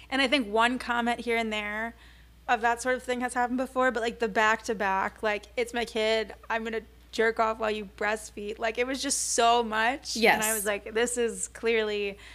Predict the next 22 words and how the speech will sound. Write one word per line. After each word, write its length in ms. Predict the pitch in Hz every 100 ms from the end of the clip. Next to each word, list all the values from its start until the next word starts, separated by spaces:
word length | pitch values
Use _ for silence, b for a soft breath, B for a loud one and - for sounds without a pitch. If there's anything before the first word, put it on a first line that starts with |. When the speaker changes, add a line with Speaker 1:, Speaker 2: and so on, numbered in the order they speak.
| B B B B - 277
Speaker 1:
I, 240 | 262 254 - - -
like, 180 | 214 214
a 220 | 208 196
emotional 440 | 233 226 220 214 196
response. 480 | 196 202 - 185
Like, 100 | 214
he's, 180 | 196 220
like, 180 | 202 196 - -
he's 220 | 262 254
freaking 260 | - 240 254
out 120 | 220
inside, 320 | 226 208 202
and 100 | 208
this 140 | 214 -
is, 80 |
like, 120 | 196 190
how 200 | 190 196
he 160 | 196
is 240 | 185 - - B B B B -
dealing 260 | 208 214
with 160 | 226 226
it. 240 | 247 247